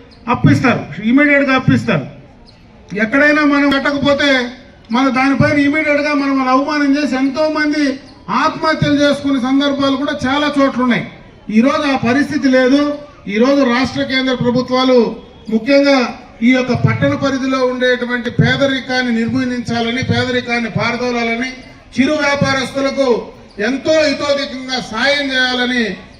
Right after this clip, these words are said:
మంచి కార్యక్రమాన్ని ఈరోజు ఈ ప్రభుత్వం చేస్తా ఉంది. దీని ద్వారా దాదాపు ఇప్పుడు రెండు కోట్ల ఇరవై ఐదు లక్షలు ఇప్పుడు మళ్ళా కూడా మనం ఇప్పుడు అందరికీ కూడా ఇస్తా ఉన్నాం.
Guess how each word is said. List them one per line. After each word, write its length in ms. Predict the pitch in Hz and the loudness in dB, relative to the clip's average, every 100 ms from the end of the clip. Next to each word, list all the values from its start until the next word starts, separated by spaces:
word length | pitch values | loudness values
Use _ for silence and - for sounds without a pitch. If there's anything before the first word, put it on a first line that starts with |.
| 175 | -4
మంచి 380 | 226 294 320 311 | -2 -2 -2 -2
కార్యక్రమాన్ని 840 | 277 277 262 254 254 262 247 233 | 0 0 -2 -2 -2 -2 0 2
ఈరోజు 240 | 240 247 | 2 0
ఈ 60 | 240 | 0
ప్రభుత్వం 680 | 180 220 254 - 240 202 185 - 214 | -2 -4 -6 -4 -2 -4 -6 -6 -2
చేస్తా 300 | 233 - 254 | -2 -2 -2
ఉంది. 340 | 254 277 277 - - - - | -2 -2 -4 -6 -16 -18 -6
దీని 220 | 196 247 | -2 -2
ద్వారా 320 | 208 233 277 277 | -2 -2 -2 -2
దాదాపు 440 | 247 247 269 254 | -2 -2 -2 -2
ఇప్పుడు 480 | 247 247 247 208 - - - 208 | -2 2 4 2 0 -10 -14 -4
రెండు 240 | 233 254 | 0 0
కోట్ల 360 | 247 247 240 247 | 0 0 0 0
ఇరవై 360 | 247 240 240 | 2 4 2
ఐదు 120 | 233 226 | 2 0
లక్షలు 320 | 240 302 285 | -2 -2 -4
ఇప్పుడు 540 | 247 254 220 180 - - 190 | 0 2 2 0 -10 -14 -6
మళ్ళా 260 | 220 254 | -2 0
కూడా 200 | 247 247 | 0 2
మనం 260 | 247 233 226 | 0 0 -2
ఇప్పుడు 240 | 208 220 | 2 2
అందరికీ 420 | 214 214 240 233 240 | 2 0 0 0 0
కూడా 180 | 226 | 2
ఇస్తా 280 | 220 180 247 | 0 0 0
ఉన్నాం. 300 | 247 247 269 | 0 0 -2